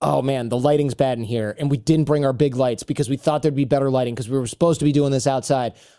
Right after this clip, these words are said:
Uh-oh, the batteries, uh, are dead. I thought these were charged. We checked them. They were charged.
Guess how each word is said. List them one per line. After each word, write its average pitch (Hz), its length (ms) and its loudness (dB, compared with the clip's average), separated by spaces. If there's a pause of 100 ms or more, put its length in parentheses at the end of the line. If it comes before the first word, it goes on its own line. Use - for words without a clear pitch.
(100)
Uh-oh, 156 300 2
the 139 100 0
batteries, 156 600 0 (160)
uh, 143 120 -6
are 151 140 0
dead. 170 300 4
I 127 100 -2
thought 175 160 0
these 165 180 0
were 151 80 0
charged. 175 460 -2
We 143 140 0
checked - 340 -4
them. 151 160 0
They 139 80 2
were 190 220 0
charged. 151 420 -2